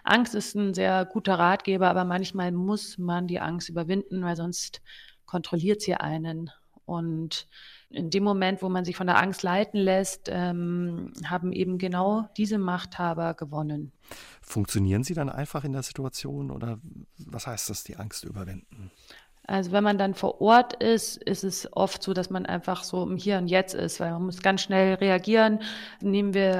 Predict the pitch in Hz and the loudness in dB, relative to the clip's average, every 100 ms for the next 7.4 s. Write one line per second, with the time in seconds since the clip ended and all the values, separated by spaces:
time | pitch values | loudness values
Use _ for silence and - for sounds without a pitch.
0 | 175 - - 170 156 180 185 - 202 214 | 2 2 0 -2 -2 -4 0 4 6 6
1 | 208 202 170 202 180 190 196 190 190 - | 4 2 4 2 2 0 0 0 0 -2
2 | 190 - 220 220 196 202 202 202 202 - | -2 0 2 4 4 4 6 8 6 6
3 | 185 180 170 214 185 185 202 - 208 196 | 4 2 2 2 4 4 4 2 2 4
4 | 175 196 202 202 196 196 - - - - | 6 4 4 4 4 2 -4 -16 -18 -4
5 | 214 - - - 190 190 180 175 196 208 | -4 -2 -6 2 4 6 2 2 2 4
6 | 233 214 175 190 180 190 - 202 196 208 | 6 6 6 2 2 0 0 0 0 2
7 | 202 190 175 | 4 4 2